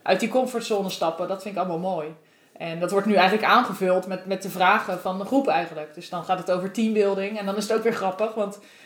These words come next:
ik heb sinds kort dan ineens twee dingen waar ik over kan praten. En soms vragen mensen me tegenwoordig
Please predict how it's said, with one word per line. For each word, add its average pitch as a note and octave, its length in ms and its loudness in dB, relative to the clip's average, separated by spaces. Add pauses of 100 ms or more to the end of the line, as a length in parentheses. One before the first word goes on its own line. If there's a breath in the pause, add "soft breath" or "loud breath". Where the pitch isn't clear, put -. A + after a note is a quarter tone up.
ik - 60 -10
heb G#3+ 140 8
sinds G#3 240 -2
kort B3 200 6
dan G#3 160 4
ineens G3+ 260 2
twee A3 200 8
dingen G3+ 200 0
waar F#3+ 120 8
ik F3+ 80 0
over F#3 220 0
kan F3+ 160 -4
praten. F3 480 -4
En F3 160 -2
soms G3 240 2
vragen A3+ 340 4
mensen G3 300 0
me F#3+ 60 0
tegenwoordig F#3+ 580 2